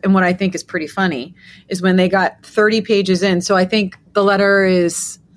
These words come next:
I don't know, it's like thirty or thirty-four pages. I can't remember. And all these websites posted the TikTok video and they wrote about it, that it went viral and all these people are watching it, da, da, da. But what they didn't realize, that, like, on page twenty-eight, bin Laden starts to go off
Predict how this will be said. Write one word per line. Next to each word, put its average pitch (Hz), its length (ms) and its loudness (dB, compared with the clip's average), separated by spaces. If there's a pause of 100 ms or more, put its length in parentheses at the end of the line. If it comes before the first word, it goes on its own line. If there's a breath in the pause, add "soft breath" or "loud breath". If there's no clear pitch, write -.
(180)
I 226 40 -6
don't 214 80 0
know, 190 40 2
it's 185 100 -4
like 175 160 -6
thirty 175 200 2
or 170 60 0
thirty-four 170 340 -4
pages. 160 300 -4
I 143 60 -4
can't - 200 -14
remember. 143 360 -6 (580 loud breath)
And 196 140 0
all 214 280 2
these 208 200 0
websites 226 520 -2
posted 226 560 0
the 180 80 -2
TikTok 220 440 -2
video 170 200 0
and 170 100 -2
they 170 80 2
wrote 254 220 2
about 180 200 0
it, 135 60 -6
that 131 100 -4
it 107 60 -8
went 120 140 -10
viral 196 360 2
and 151 80 -2
all 135 60 -4
these 135 140 -10
people - 220 -14
are 120 60 -8
watching 190 380 -2
it, - 140 -8
da, 131 100 -4
da, 113 100 -6
da. 190 200 -4 (920 soft breath)
But - 180 -2
what 202 140 0
they 208 100 4
didn't 196 240 0
realize, 214 800 -2 (440)
that, 208 200 0
like, 202 180 0
on 190 180 0
page 220 360 -2
twenty-eight, 226 640 -4 (300)
bin 214 160 2
Laden 247 280 2
starts 208 300 -2
to 202 80 -2
go 190 320 2
off 175 320 -4